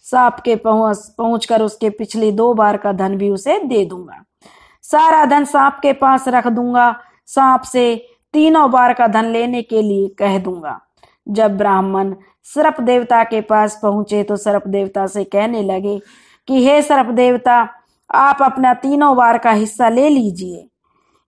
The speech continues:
इस पर सर्प देवता बाहर आए और ब्राह्मण से कहने लगे, ब्राह्मण देवता, जब महाराज के यहाँ अकाल पड़ा था तो तुम रास्ता बदल कर निकल गए, जब युद्ध हुआ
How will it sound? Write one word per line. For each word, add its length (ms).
इस 260
पर 240
सर्प 380
देवता 480
बाहर 420
आए 280
और 220
ब्राह्मण 520
से 200
कहने 400
लगे, 400
ब्राह्मण 600
देवता, 560
जब 300
महाराज 580
के 120
यहाँ 400
अकाल 420
पड़ा 320
था 300
तो 80
तुम 200
रास्ता 440
बदल 300
कर 180
निकल 340
गए, 300
जब 240
युद्ध 360
हुआ 440